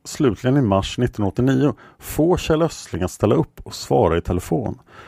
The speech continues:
Svaren var kärva och korthuggna. Han bekräftade att han var den i piketen som svarade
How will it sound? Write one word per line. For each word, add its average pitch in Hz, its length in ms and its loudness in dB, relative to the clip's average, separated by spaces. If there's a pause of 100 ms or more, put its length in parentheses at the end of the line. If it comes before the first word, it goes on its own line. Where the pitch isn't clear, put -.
(100)
Svaren 107 540 2
var 82 100 0
kärva 123 580 0 (220)
och - 180 -8
korthuggna. 95 640 -2 (520)
Han 98 120 0
bekräftade 92 640 0
att - 100 -6
han 107 280 2
var 107 160 4
den 104 260 2
i 107 60 0
piketen 107 560 0
som 113 160 -4
svarade 95 640 2